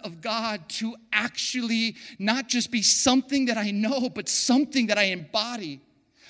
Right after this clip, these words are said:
There was so much joy and a longing for the intimacy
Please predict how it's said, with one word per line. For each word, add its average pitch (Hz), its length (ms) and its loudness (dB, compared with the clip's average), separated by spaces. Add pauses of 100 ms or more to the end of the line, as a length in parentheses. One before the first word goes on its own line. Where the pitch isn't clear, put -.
There 262 120 4
was 269 120 2
so 277 160 4
much 247 320 -2
joy 285 600 2
and 220 100 -2
a 196 80 -2
longing 233 640 2
for 220 160 -8
the 214 180 -10
intimacy 233 720 -6